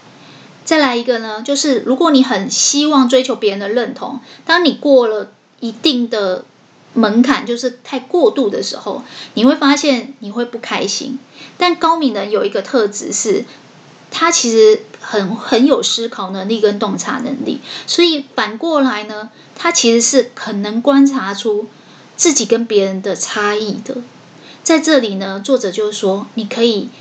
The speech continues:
开始试，试着告诉自己去接纳一些差异。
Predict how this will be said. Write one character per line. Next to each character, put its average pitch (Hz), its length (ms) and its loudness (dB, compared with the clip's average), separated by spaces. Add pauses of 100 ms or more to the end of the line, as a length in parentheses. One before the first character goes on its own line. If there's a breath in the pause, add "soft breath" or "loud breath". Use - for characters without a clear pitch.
(160 loud breath)
开 240 240 -2
始 220 240 -4
试， - 560 -4
试 269 320 2
着 202 160 4
告 214 220 0
诉 214 160 0
自 202 160 -2
己 - 220 -10
去 262 200 2
接 226 220 2
纳 208 220 -4
一 196 60 -4
些 196 140 -2
差 - 300 -10
异。 - 80 -6